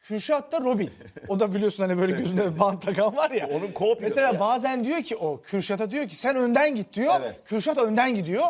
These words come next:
Speaker 1: Sonra arkadan kahraman Yusuf peleriğiyle,
Speaker 2: Tabii.
Speaker 1: Batman maskesiyle olaya bir anda dahil oluyor.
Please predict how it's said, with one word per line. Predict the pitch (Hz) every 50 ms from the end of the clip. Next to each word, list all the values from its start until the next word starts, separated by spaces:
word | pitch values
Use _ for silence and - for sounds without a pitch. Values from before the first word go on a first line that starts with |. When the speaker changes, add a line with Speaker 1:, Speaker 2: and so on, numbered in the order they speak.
| - - - _
Speaker 1:
Sonra | - - 269 320 294
arkadan | 233 226 220 226 240 247 294 330 339 339 - - _
kahraman | - - 196 180 180 214 226 262 277
Yusuf | 262 220 196 - 311 285 -
peleriğiyle, | - 208 214 208 202 214 226 277 269 240 277 285
Speaker 2:
Tabii. | 254 254 247
Speaker 1:
Batman | 240 233 226 214
maskesiyle | 202 180 170 - 190 160 - 170 180 202 254 311 320 - - - _ _
olaya | - 165 170 175 170 165 165
bir | 233
anda | 233 208 180 175 180 233 277 294 - - - _ _ 135
dahil | 165 175 165 175 180
oluyor. | 160 135 110 107